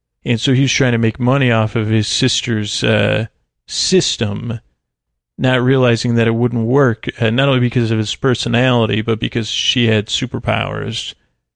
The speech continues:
Yeah, but he never figured that out. He, he just, like, failed and saw himself as a failure. And then it, it pays off when she's doing the same thing with his son and his Cub Scouts of selling these hand-polished, uh,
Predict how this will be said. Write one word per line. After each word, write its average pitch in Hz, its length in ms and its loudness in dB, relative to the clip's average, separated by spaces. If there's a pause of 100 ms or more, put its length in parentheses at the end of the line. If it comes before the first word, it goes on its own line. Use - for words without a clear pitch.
(240)
Yeah, 117 220 2
but 120 140 2
he 123 80 6
never 120 260 2
figured 117 400 0
that 113 220 2
out. 123 260 2
He, 113 300 -2
he 120 160 -4
just, - 260 -4
like, 107 240 -2
failed 120 640 2
and 107 120 -2
saw 127 140 0
himself 110 360 -2
as 110 180 -10
a 107 40 -10
failure. 110 880 0 (580)
And 120 300 2
then 117 80 2
it, 110 220 0
it - 240 -4
pays 120 340 2
off 117 400 2
when 107 480 -2
she's - 380 -6
doing 113 240 0
the 104 80 -2
same 107 260 0
thing 107 240 -2
with 104 140 -6
his 113 120 -4
son 113 800 -2 (640)
and 120 180 2
his 110 160 -2
Cub 123 240 0
Scouts 107 480 -4
of 110 160 -4
selling 120 380 0
these 110 260 -2
hand-polished, 110 880 0
uh, 113 360 -2